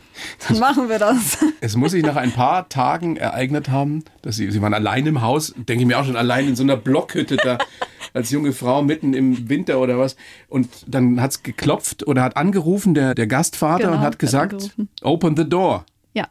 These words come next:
Speaker 2: Und dann?
Speaker 1: Dann habe ich die Tür geöffnet. Er hat mir noch ganz viel anderes erzählt, aber ich hab's nicht verstanden, weil mein Englisch damals noch nicht so gut war und ich mir nur dachte,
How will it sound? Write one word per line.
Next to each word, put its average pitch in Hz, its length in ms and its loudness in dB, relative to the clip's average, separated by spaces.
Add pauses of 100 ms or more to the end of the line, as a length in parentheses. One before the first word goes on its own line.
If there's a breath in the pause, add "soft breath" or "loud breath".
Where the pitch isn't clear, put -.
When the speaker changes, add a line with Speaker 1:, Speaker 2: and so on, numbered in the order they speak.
Speaker 2:
Und 117 240 2
dann? 160 240 2 (180)
Speaker 1:
Dann 185 120 -4
habe 190 100 -2
ich - 60 -8
die 233 140 0
Tür 349 200 2
geöffnet. - 420 -2
Er 208 80 0
hat 220 100 -4
mir 226 80 0
noch 220 140 0
ganz 269 220 0
viel 277 140 -2
anderes 269 400 0
erzählt, 202 340 -2
aber 208 100 -6
ich - 100 -10
hab's 214 220 -4
nicht 240 180 0
verstanden, 233 720 0
weil 175 80 -2
mein 185 160 -2
Englisch 294 300 4
damals 175 340 -6
noch 180 80 -4
nicht 190 160 -6
so 196 100 -2
gut 202 240 -4
war 233 140 2
und 226 80 0
ich - 120 -6
mir 214 60 0
nur 214 100 0
dachte, 214 360 -2